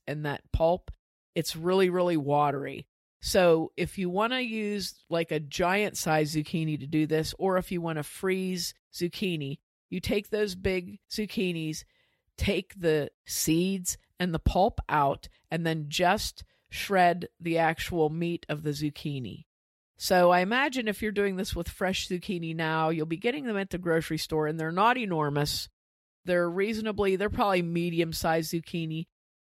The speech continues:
So probably two or even three zucchini for this recipe. And you just wanna shred them up and put them into a bowl, and you're gonna sprinkle them with one teaspoon of the salt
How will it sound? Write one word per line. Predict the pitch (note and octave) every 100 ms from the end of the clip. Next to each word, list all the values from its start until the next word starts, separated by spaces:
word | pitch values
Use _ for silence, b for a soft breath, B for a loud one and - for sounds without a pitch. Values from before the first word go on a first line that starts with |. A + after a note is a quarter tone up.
| _
So | - B3+
probably | D4 D#4+ D#4 A#3 A3
two | - B3 G#3+ G#3
or | G3 F#3
even | F#3 F3 E3+
three | - F#3 F3+ F3 F3+
zucchini | E3 E3+ - F3+ D#3+ D3+ D3+ _ -
for | - D#3+
this | D#3+ -
recipe. | D3 C#3+ B2 - - - _ _ _ _ -
And | F3
you | F#3
just | G3+ G#3+ -
wanna | F#3+ E3 D3+
shred | - - F#3+ G#3+
them | A#3+ A#3
up | F#3 - _ _ _ _ _
and | - E3 D#3 D3+ D3+ _ _ -
put | G#3+ -
them | A3
into | B3 B3+ C#4 B3+
a |
bowl, | A3+ G#3 E3 D3+ A3 - _ _ _ _ -
and | F#3
you're | F#3+
gonna | F#3+ F#3
sprinkle | E3 - D#4+ D#4 G#3+
them | F3+ F3
with | D#3+ F3
one | F#3+ B3+ D4+
teaspoon | - D#4 D4+ - G#3 F#3
of | E3+ F3
the | D#3+
salt | - - G#3 F3 - -